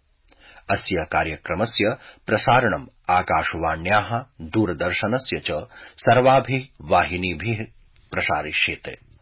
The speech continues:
अयं कार्यक्रमः आकाशवाणी, दूरदर्शनं, प्रधानमन्त्री कार्यालयः, सूचना प्रसारण मन्त्रालयः इत्येतेषां YouTube वाहिनीष्वपि द्रष्टुं शक्यते। प्रधानमन्त्रिणः सम्बोधनानन्तरम्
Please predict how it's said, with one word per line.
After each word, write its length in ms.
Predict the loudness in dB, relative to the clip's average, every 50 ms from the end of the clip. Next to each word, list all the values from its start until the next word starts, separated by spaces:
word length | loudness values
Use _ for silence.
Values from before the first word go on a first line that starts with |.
| _ 0
अयं 200 | 4 4 6 4
कार्यक्रमः 760 | 4 4 4 4 4 2 0 2 0 2 2 2 0 -2 -8 -12 _ -20 _ _ _ _ _ _ _ _ _ _ _ _ 0 2 2
आकाशवाणी, 720 | 4 4 4 4 4 2 2 4 4 6 6 4 2 -2 -8 -16 -20 -20 _ -14 -12
दूरदर्शनं, 800 | -4 0 2 2 2 2 2 2 0 2 2 2 2 0 -2 -4 -8 _ _ _ -8
प्रधानमन्त्री 680 | -6 -4 -2 2 2 2 2 0 -2 -2 -2 -4 -6 -4
कार्यालयः, 840 | -2 0 0 0 2 4 4 4 6 6 4 4 4 2 0 -4 -8 -12
सूचना 460 | -12 -4 -4 -4 -2 0 -2 -2 -2 -4 -6
प्रसारण 420 | -8 -6 -2 0 2 2 2 0 -2
मन्त्रालयः 640 | -4 -4 -6 -4 0 2 2 2 2 2 0 -2 -4 -6 _ _ _ -6 -6
इत्येतेषां 800 | -6 -4 -2 -2 -2 -2 0 0 0 2 4 2 2 0 0 -8 -12 -16 -18 -18 -18 -8 -2 4
YouTube 580 | 4 4 4 6 6 6 6 6 6 4 6
वाहिनीष्वपि 880 | 6 6 4 4 0 -2 -2 -2 -2 0 2 2 2 2 0 -4 -4 -8 -8
द्रष्टुं 380 | -4 -4 -4 -4 -4 -8 -8 -6
शक्यते। 600 | -2 -2 -2 -2 -2 -6 -8 -6 -6 -10 -10 -10 -18 -20 -20 -20 -20 -20 -20 _ _ _ _ _ _ _ _ _ -20 _ _ -20 -20 -20 -20 -20 _ -8
प्रधानमन्त्रिणः 800 | -6 -4 -2 -2 -2 -2 -2 -6 -6 -4 -2 0 0 0 0
सम्बोधनानन्तरम् 1160 | -2 0 -2 -4 -2 -2 -4 -4 -4 -4 -4 -4 -4 -2 -2 -2 -2 0 2 2 2 2 0